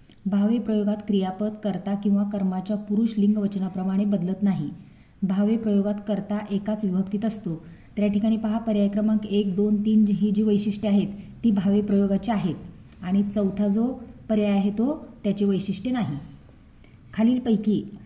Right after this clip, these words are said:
आकर्मक कर्तरी प्रयोगाचे उदाहरण कोणते? "त्याने आंबे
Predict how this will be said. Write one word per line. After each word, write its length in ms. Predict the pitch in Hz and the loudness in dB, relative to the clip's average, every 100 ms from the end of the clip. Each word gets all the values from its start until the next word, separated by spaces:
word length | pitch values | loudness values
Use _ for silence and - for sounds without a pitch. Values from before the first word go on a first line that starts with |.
| - | -8
आकर्मक 460 | 196 233 233 247 233 | -4 0 4 4 4
कर्तरी 340 | 233 208 208 214 | -2 0 2 2
प्रयोगाचे 520 | 208 202 202 196 220 | 4 4 4 0 0
उदाहरण 400 | 208 180 196 214 | 2 2 4 2
कोणते? 520 | 233 196 - 139 - - - - | 6 4 4 -4 -8 -20 -20 -8
"त्याने 280 | 220 202 214 | 0 4 4
आंबे 340 | 233 202 190 | 4 4 4